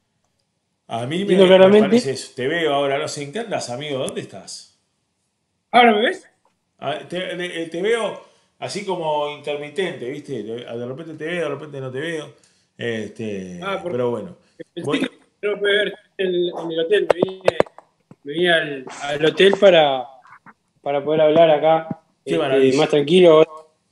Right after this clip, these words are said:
Speaker 2: No quería sacar a los, a los hinchas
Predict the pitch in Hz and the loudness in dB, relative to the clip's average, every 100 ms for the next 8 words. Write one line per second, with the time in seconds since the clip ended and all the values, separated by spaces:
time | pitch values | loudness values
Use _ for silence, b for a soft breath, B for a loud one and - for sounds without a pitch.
0 | _ _ _ _ 160 160 165 151 160 156 | _ _ _ _ 2 4 6 6 6 6
1 | 147 131 - - _ _ - 139 143 143 | 4 0 -2 -16 _ _ -6 0 0 2
2 | 170 - 156 143 - | 0 4 4 4 -2